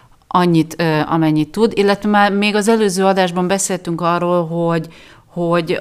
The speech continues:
autizmustól függetlenül is, hogyha bármelyik szülő úgy érzi, hogy neki terápiás segítség kell, erre megint biztatnénk, biztatnánk mindenkit, hogyha, hogyha neki, mint X Y Z anyukának terápiás segítségre, mondjuk pszichológusra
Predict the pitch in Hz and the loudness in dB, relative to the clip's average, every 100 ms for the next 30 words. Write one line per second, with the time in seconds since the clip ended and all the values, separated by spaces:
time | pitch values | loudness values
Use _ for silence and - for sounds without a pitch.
0 | - 196 196 196 180 175 - 170 - 208 | -2 0 0 -2 -4 -4 -2 -4 -2 -2
1 | 185 165 180 165 160 165 165 165 170 185 | 0 0 0 -2 0 -4 -6 -10 -4 0
2 | 196 185 170 170 170 170 185 180 170 165 | 0 0 -4 -6 -6 -4 -2 0 0 -2
3 | 165 170 170 165 190 165 160 160 156 - | -2 -2 -2 -4 0 0 0 -4 -4 -6
4 | 165 160 156 - 156 160 160 160 165 180 | -10 -12 -12 -12 -12 -8 -6 -2 -2 -2
5 | 190 175 165 170 - 170 170 165 160 - | -2 -2 -2 -4 -6 -6 -2 -2 -2 -8
6 | - 180 - 170 175 165 165 - - - | -10 -6 -4 0 2 2 0 -12 -20 -20
7 | - _ _ _ _ _ - 190 185 175 | -20 _ _ _ _ _ -4 2 4 4
8 | 165 175 165 160 - 165 170 - 165 165 | 2 -2 -6 -6 -2 2 2 2 -4 -2
9 | 156 - 180 185 170 151 170 170 160 - | -2 0 -2 -2 -2 -2 0 0 -2 -8
10 | 147 170 - 160 156 151 151 160 - 165 | -8 -8 -8 -2 0 2 2 0 2 2
11 | 160 165 151 147 147 - 165 151 165 156 | 2 0 -2 -2 -4 -4 -2 -2 -4 -6
12 | 156 - 170 160 160 156 147 151 - 165 | -6 -6 -8 -8 -10 -6 -4 -4 -6 -6
13 | 156 147 139 143 - 160 151 | -4 -4 -8 -12 -8 -4 -4